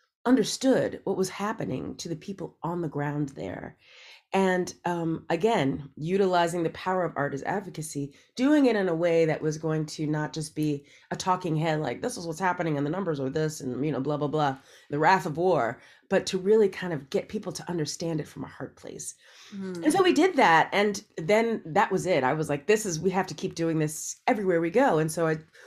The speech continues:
Speaker 1: we just started coordinating and connecting with the Foreign Services Institute because the program was just so powerful. And, you know, we just kept working with U N H C R. We just kept going back. And so then I started going to places like Sierra Leone and to Rwanda and to Nigeria and just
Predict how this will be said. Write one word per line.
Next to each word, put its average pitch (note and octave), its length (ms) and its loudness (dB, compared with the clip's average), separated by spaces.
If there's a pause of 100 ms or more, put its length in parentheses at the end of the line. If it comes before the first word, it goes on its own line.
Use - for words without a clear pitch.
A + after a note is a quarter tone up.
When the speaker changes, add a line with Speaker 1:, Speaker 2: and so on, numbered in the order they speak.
(120)
Speaker 1:
we F3+ 80 -4
just F#3 140 -2
started E3 400 0
coordinating F3 760 0
and D3+ 140 0
connecting E3+ 500 -4
with C#3+ 100 -4
the C#3 60 -8
Foreign D3 280 -4
Services D3 420 -10
Institute C#3 580 -8 (280)
because F#3+ 240 -2
the F3+ 40 -4
program G3+ 400 2
was D#3+ 160 -2
just - 380 -2
so D#3 220 0
powerful. C#3+ 840 -4 (460)
And, E3 400 0
you F#3+ 100 0
know, D#3 120 2
we D#3 240 -4 (440)
just - 220 -10
kept F3+ 140 -2
working A3 200 2
with B3 80 -2
U B3+ 120 4
N B3+ 80 4
H B3+ 100 4
C E4 100 -4
R. D#4+ 160 6
We B3 60 4
just G#3+ 160 -2
kept A3 140 0
going A#3+ 180 2
back. D4+ 260 6
And G#3+ 100 -2
so G#3+ 100 -4
then G3+ 140 0
I G3+ 60 2
started F#3 260 -4
going E3 140 0
to D#3 60 -10
places D#3 320 -6
like C#3 140 -6
Sierra C#3+ 240 -4
Leone G3+ 460 -4 (420)
and D3+ 220 0
to D3 120 -8
Rwanda F#3 580 -2
and D#3+ 120 -2
to D3 100 -8
Nigeria F3+ 680 -2
and D3 240 -2
just D#3 280 -6